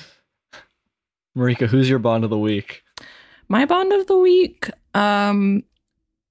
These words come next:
Speaker 2: I'm gonna go with maybe Andy Samberg.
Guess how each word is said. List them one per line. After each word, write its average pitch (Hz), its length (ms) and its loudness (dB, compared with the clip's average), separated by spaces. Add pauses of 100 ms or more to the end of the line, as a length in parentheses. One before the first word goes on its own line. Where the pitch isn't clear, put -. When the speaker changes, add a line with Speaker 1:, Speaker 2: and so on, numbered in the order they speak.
(180)
Speaker 2:
I'm 269 720 2 (400)
gonna 202 340 2
go 180 1000 0 (1120)
with 175 600 -2 (1400)
maybe 190 280 0
Andy 180 220 0
Samberg. 120 680 -2